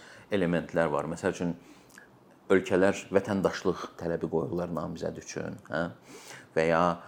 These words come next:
ə, ölkədə müəyyən müddət yaşamaq tələbi qoyurlar namizədlər üçün və s. və s. Bunlar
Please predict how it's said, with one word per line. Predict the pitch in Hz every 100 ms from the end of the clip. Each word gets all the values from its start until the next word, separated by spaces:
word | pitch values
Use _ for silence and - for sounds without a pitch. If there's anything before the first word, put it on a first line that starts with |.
| - -
ə, | - 87 85 95
ölkədə | 92 95 90 90 98 -
müəyyən | 85 85 85 87
müddət | 80 85 - 82
yaşamaq | - 78 78 -
tələbi | - 78 80 -
qoyurlar | 60 - - -
namizədlər | - - - - 64 -
üçün | - 71
və |
s. | - 60 -
və | -
s. | - - -
Bunlar | 120 123 143